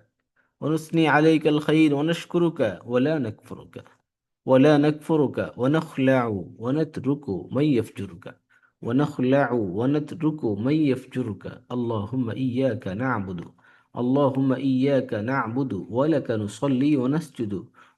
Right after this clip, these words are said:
وإلي-، ولك نصلي ونسجد، وإليك نسعى ونحفد، وإليك نسعى ونحفد، ونرجو رحمتك. ونرجو رحمتك ونخشى عذابك، ونرجو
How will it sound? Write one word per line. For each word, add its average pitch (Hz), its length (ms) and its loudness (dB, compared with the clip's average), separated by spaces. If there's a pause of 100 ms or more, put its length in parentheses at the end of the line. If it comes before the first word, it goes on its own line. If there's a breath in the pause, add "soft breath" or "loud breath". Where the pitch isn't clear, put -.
(120)
وإلي-، 117 460 -4
ولك 123 360 0
نصلي 104 680 -4
ونسجد، 110 800 -6 (360 soft breath)
وإليك 113 640 -4
نسعى 107 580 -6
ونحفد، 107 760 -8 (540 soft breath)
وإليك 127 600 -2
نسعى 123 640 -2
ونحفد، 117 840 -6 (460 soft breath)
ونرجو 113 600 -6
رحمتك. - 840 -12 (560)
ونرجو 120 520 -4 (160)
رحمتك 151 580 -8 (260)
ونخشى 139 540 -8 (120)
عذابك، 110 580 -8 (600 soft breath)
ونرجو 147 440 -2